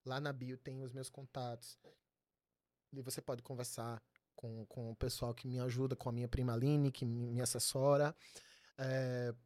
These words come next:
fechar aí os casamentos, restaurantes, eventos, shows, enfim. A gente tá aí produzindo também um, um, um, um show mais, mais focado, com come-, começo, meio e fim, porque essa coisa do casamento faz a gente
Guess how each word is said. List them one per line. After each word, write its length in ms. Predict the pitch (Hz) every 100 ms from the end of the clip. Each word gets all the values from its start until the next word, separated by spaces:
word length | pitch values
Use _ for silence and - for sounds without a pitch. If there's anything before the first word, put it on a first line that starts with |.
| _ -
fechar 300 | - 131 -
aí 60 | 131
os 100 | 117
casamentos, 1300 | - 120 120 143 185 180 160 - 143 131 123 120 113
restaurantes, 1300 | 107 127 117 113 110 151 170 147 127 - 127 117 113 110
eventos, 680 | 123 110 123 156 156 135 123
shows, 400 | - 160 170 139
enfim. 460 | 151 - 180 202 180
A 40 |
gente 220 | 135 143
tá 160 | - 139
aí 240 | 135 135 - - - - _ -
produzindo 500 | 139 135 127 135 127
também 400 | 135 131 123 123
um, 260 | 120 117
um, 220 | 117 113 113
um, 200 | 120 117 - 113 113
um 40 |
show 500 | - - 135 123 120 - _ _
mais, 800 | - 123 123 120 120 117 - - - _ _ _ _ _
mais 320 | - 117 113 -
focado, 400 | 135 - 185 165
com 100 | 151
come-, 240 | 147 139 -
começo, 380 | - 143 127 -
meio 140 | 123
e 40 | 123
fim, 240 | - 185
porque 200 | 185 160
essa 140 | 156 -
coisa 180 | 156 151
do 80 |
casamento 380 | 151 147 143 147
faz 180 | - 151
a 40 |
gente 200 | 147 151